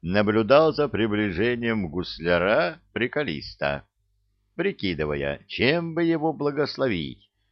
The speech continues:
ну, так, чтобы сразу, не до смерти. Грех на душу он брать не хотел. Покосившись на свои пудовые кулаки, до сих пор мявшие булаву,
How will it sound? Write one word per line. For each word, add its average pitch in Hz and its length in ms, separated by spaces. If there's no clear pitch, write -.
ну, 160 300
так, 71 320
чтобы 85 340
сразу, 80 640
не 98 140
до 160 120
смерти. 67 680
Грех 90 400
на 92 220
душу 127 380
он 95 220
брать 85 260
не 92 100
хотел. 64 500
Покосившись 139 1040
на 117 200
свои 101 360
пудовые 87 580
кулаки, 80 680
до 87 240
сих - 360
пор 110 380
мявшие 92 640
булаву, 82 800